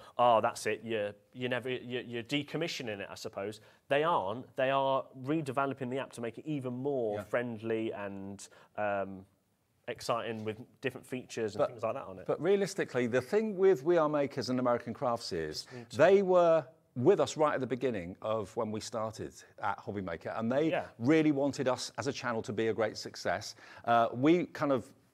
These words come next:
Speaker 2: partnered with them, as it were, and the deals they give us, they don't give other people. So you can benefit by getting these ama-, amazing prices from a brilliant brand like this.
Speaker 1: Yeah.
Speaker 2: And the fact that the app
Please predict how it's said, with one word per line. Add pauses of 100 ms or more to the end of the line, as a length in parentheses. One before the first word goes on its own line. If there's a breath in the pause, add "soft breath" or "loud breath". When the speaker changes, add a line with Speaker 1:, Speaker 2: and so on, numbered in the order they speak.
(160)
Speaker 2:
partnered
with
them,
as
it
were,
and
the
deals
they
give
us,
they
don't
give
other
people.
So
you
can
benefit (320 loud breath)
by
getting
these
ama-,
amazing
prices (140 loud breath)
from
a
brilliant
brand
like
this.
Speaker 1:
Yeah.
Speaker 2:
And
the
fact
that
the
app